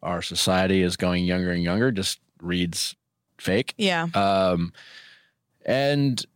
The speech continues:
Speaker 1: you know, with Claire being thirty-eight, she'll turn thirty-nine when, when filming. It's like we, especially The Bachelor, it's like we act, especially for, for women.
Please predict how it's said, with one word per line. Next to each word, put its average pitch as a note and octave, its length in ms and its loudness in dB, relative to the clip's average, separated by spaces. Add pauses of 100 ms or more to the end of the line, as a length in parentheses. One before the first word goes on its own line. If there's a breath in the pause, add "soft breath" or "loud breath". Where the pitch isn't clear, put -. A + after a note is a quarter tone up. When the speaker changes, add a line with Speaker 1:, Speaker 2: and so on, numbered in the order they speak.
(340)
Speaker 1:
you C3+ 120 2
know, C3 80 4
with A#2 240 0
Claire B2+ 320 2
being A#2 240 0
thirty-eight, A2+ 500 2
she'll A2 300 2
turn A2 320 0
thirty-nine G#2 480 2
when, G2 180 0 (160)
when G2+ 260 0
filming. A#2+ 540 0
It's - 460 -4 (100)
like - 320 -6 (220)
we, B2 460 2
especially D#3 420 0
The A#2 100 4
Bachelor, G#2 540 2
it's F#2 120 0
like A2+ 140 0
we A#2 200 4
act, A#2+ 360 0
especially A2 480 0
for, G#2 380 0
for G#2 240 0
women. G#2 600 2